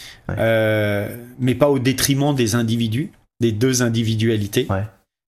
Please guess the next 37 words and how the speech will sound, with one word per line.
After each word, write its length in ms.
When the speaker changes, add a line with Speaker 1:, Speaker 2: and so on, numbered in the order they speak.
Speaker 2:
Donc, 180
Speaker 1:
Uh-huh. 40
Speaker 2:
t'as 140
deux 220
individualités 920
qui, 240
euh, 180
qui 160
s'épanouissent, 680
mais, 220
euh, 100
voilà, 280
et 60
qui 140
font, 380
euh, 140
que 300
Speaker 1:
Mm. 60
Speaker 2:
en 140
couple 300
aussi, 380
euh, 220
ils 140
s'épanouissent, 640
et 100
que 60
les 160
enfants, 400
et, 200
et 40
j'ai 120
envie 180
qu'il 180
ait 80
le 60
sentiment 580
d'être, 360